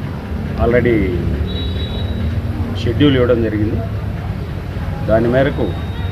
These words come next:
చీమకుర్తి మండలంలోని సమస్యాత్మక గ్రామాలు, ఇంతకుముందు గతంలో ఎలక్షన్స్ టైంలో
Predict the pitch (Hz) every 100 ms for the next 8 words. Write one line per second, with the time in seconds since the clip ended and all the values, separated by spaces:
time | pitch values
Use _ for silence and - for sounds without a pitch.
0 | - - - 175 165 170 156 143 135 135
1 | 131 127 127 - - - - - - -
2 | - - - - 127 147 - 151 143 123
3 | 120 113 113 110 - - - - - -
4 | - - - - - - - - - 147
5 | 156 143 117 120 151 151 131 - 110 127
6 | - 131 - 127 123 123 120